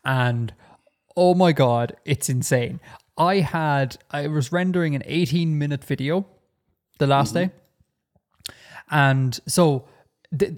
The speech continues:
Speaker 1: this isn't gonna be a direct one-to-one comparison 'cause I was using different programs and there's different, you know, amounts of graphics in each of the videos, et cetera.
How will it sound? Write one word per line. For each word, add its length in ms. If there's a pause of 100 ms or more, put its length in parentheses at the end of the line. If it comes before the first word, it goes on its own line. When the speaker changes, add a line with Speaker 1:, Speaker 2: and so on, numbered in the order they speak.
Speaker 1:
this 240
isn't 280
gonna 180
be 160
a 20
direct 380
one-to-one 440
comparison 500
'cause 120
I 40
was 120
using 220
different 260
programs 680
and 80
there's 140
different, 460
you 60
know, 280
amounts 400
of 100
graphics 560
in 140
each 220
of 80
the 80
videos, 440
et 140
cetera. 420